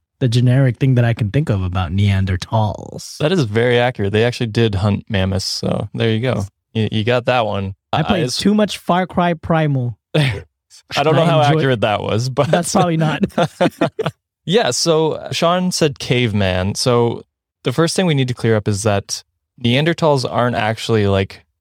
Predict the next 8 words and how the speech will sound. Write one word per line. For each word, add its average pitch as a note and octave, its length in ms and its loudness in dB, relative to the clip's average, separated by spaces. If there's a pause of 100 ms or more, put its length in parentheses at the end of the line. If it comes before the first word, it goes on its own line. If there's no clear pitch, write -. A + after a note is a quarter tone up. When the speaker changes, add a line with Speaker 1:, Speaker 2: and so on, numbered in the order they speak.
(220)
Speaker 2:
they're A#2+ 120 2
not B2+ 260 2
h-, - 400 -16
Homo B2+ 400 0
sapiens G2 600 -2
like G2+ 160 -2
we G#2 200 0
are. - 260 -8